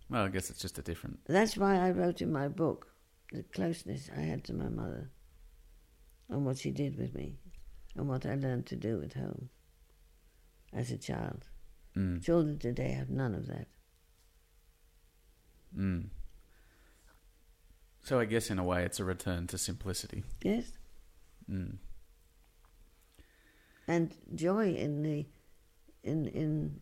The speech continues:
Speaker 2: every day, joy in, joy in living, in the, in living in the garden or, uh, in, enjoying with nature and with
Speaker 1: Mm.
Speaker 2: the things that we like doing and having.
Speaker 1: Mm.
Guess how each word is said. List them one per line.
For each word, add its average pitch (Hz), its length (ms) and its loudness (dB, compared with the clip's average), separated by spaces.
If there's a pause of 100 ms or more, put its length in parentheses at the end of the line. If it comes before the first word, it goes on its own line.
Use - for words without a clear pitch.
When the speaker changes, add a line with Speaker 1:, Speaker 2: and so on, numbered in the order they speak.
Speaker 2:
every 156 260 0
day, 160 460 0 (160)
joy 156 200 0
in, 147 460 0
joy 185 280 0
in 143 160 0
living, 202 380 -2 (160)
in - 180 -4
the, 135 140 -2 (580)
in 151 120 4
living 147 360 2
in 147 140 0
the 147 80 0
garden 151 640 -2
or, 123 160 0
uh, - 240 -2 (1300)
in, 127 240 -2
enjoying 175 760 4
with 156 260 2
nature 190 400 2
and 185 360 0
with 151 160 2
Speaker 1:
Mm. 90 300 2
Speaker 2:
the 170 80 -2
things 185 320 2
that 185 140 0
we 190 180 4
like 196 320 0
doing 202 420 0
and 160 120 0
having. 214 400 -4 (280)
Speaker 1:
Mm. 90 320 2